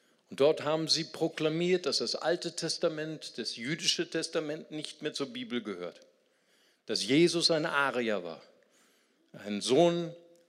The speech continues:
eines römischen, äh, Soldaten, Pandera. Sie haben gesagt, wir müssen eine Umkehr haben, das Christentum muss eine Umkehr haben zu dem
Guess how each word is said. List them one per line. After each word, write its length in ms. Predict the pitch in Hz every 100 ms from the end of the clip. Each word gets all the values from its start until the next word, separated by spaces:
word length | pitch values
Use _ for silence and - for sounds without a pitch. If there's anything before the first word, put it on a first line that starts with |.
| -
eines 280 | 120 113 107
römischen, 580 | 151 175 - 165 156 - _ _ _ _ _ _ _ _ _ _ _ _
äh, 420 | 131 123 120 123 120 - - - _ _ _ -
Soldaten, 600 | - 139 131 120 110 101 - - _ _
Pandera. 520 | 120 127 127 117 90 - - _ _ _ - _ _
Sie 140 | - 113
haben 180 | 117 113
gesagt, 440 | 110 131 110 107
wir 340 | 147 170 180
müssen 480 | 170 143 165 - 170
eine 180 | 156 139
Umkehr 560 | 139 185 185 - 160 156
haben, 260 | 160 160
das 160 | 127 -
Christentum 520 | - 175 156 175 160
muss 120 | 151
eine 200 | 151 139
Umkehr 460 | 147 190 180 170 143
haben 260 | 151 147
zu 160 | - 135
dem 180 | 117